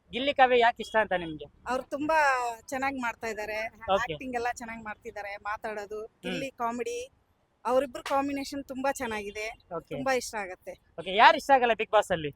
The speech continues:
Speaker 2: Bigg Boss ಅಲ್ಲಿ ಅಶ್ವಿನಿ ಇಷ್ಟ ಆಗಲ್ಲ.
Speaker 1: ಅಶ್ವಿನಿ?
Speaker 2: ಇಲ್ಲ.
Speaker 1: ಅಂದ್ರೆ ಜಗಳ ಮಾಡ್ತಾಳ ಅಂತನಾ ಅಥವಾ ಹೇಗೆ?
Speaker 2: ಜಗಳ ಅಲ್ಲ, ಅವ್ರ ಬಿಹೇವಿಯರ್ನೇ ಇಷ್ಟ ಆಗಲ್ಲ.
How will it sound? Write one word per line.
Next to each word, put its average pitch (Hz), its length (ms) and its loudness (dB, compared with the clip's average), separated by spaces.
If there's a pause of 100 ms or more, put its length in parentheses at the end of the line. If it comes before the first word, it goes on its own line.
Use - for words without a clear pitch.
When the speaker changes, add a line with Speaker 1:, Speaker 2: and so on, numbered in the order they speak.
(320)
Speaker 2:
Bigg 247 160 -8
Boss 294 300 -6
ಅಲ್ಲಿ 277 580 -4
ಅಶ್ವಿನಿ 262 440 -4
ಇಷ್ಟ 226 220 -8
ಆಗಲ್ಲ. 180 300 -4
Speaker 1:
ಅಶ್ವಿನಿ? 202 360 -2
Speaker 2:
ಇಲ್ಲ. 190 520 -14
Speaker 1:
ಅಂದ್ರೆ 233 220 2
ಜಗಳ 220 280 4
ಮಾಡ್ತಾಳ 262 360 4
ಅಂತನಾ 262 260 4
ಅಥವಾ 233 160 0
ಹೇಗೆ? 175 280 -2 (200)
Speaker 2:
ಜಗಳ 254 340 -2
ಅಲ್ಲ, 311 180 0 (140)
ಅವ್ರ 269 200 -2
ಬಿಹೇವಿಯರ್ನೇ 330 600 0
ಇಷ್ಟ 294 260 -8
ಆಗಲ್ಲ. 208 300 -2